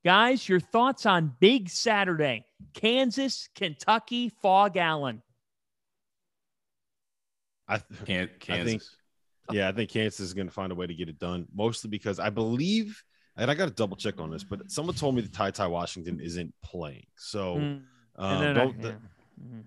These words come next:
Speaker 2: yeah, don't, I, I, I probably shouldn't say that publicly. So if anyone's listening, this is just between us, just between friends. Um,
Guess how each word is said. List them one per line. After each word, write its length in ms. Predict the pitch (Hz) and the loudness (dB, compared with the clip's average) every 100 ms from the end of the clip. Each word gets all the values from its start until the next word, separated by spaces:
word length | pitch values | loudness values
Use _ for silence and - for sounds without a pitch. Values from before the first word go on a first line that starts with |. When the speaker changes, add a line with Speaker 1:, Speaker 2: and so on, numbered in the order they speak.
| - | -6
Speaker 2:
yeah, 160 | 98 87 | -4 0
don't, 380 | 113 117 67 - | 2 0 -4 -6
I, 120 | 107 | -4
I, 320 | 104 104 104 - - _ 104 | 0 0 -2 -6 -20 _ -10
I 80 | |
probably 280 | - 123 113 | -4 -2 -2
shouldn't 260 | - 95 78 | -2 -6 -8
say 180 | 80 80 | -8 -6
that 180 | 85 82 _ _ | -6 -6 _ _
publicly. 420 | 92 82 87 104 - _ _ _ | -8 -8 -6 -8 -8 _ _ _
So 360 | - 90 82 67 | -6 -4 -4 -6
if 100 | 87 | -6
anyone's 340 | 95 92 85 | -4 -4 -4
listening, 300 | 92 - 92 | -6 -4 -6
this 100 | 90 | -6
is 80 | 87 | -8
just 220 | 80 73 | -10 -12
between 200 | - 78 | -12 -12
us, 120 | 67 | -10
just 180 | - 101 | -8 -8
between 260 | - - 78 | -8 -12 -12
friends. 360 | - - - - - - - - | -14 -18 -18 -20 -20 -20 -14 -4
Um, 380 | 92 165 156 | -2 -2 -4